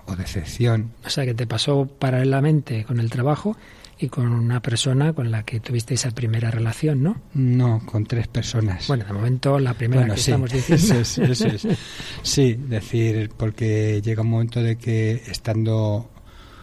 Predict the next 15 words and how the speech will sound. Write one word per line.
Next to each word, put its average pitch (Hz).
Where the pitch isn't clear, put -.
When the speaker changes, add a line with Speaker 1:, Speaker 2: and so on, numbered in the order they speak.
Speaker 1:
viviendo 113
dos 107
años 117
en 101
el 101
Speaker 2:
¿En 127
ese 120
pueblo? 135
Speaker 1:
en 185
el 104
pueblo, 117
en -
el 113
pueblo 113
ecológico, 123